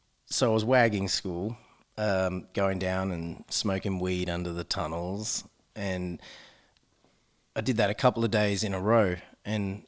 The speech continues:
it was on, I think, the second day that I thought, "Oh, yeah, I got away with that." You know, I went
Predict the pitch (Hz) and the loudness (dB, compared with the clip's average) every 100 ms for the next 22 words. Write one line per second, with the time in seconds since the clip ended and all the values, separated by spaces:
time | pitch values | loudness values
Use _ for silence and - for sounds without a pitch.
0 | - 107 113 123 117 - 107 107 120 110 | -8 -4 0 2 0 -2 -6 -6 -6 -6
1 | 104 - - - - - - 117 - 123 | -6 -4 -2 -2 -2 -2 -2 -2 0 -2
2 | 107 107 107 92 101 95 - _ - 101 | 0 -2 -2 -2 -4 -8 -16 _ -6 -4
3 | - 104 - - - - 110 113 107 110 | -4 -4 -4 -6 -8 -8 -6 -4 0 2
4 | 110 110 123 151 - - _ _ _ - | 2 4 4 4 0 -16 _ _ _ -18
5 | 78 107 113 139 92 110 98 | -8 -4 -2 -2 -2 -4 -4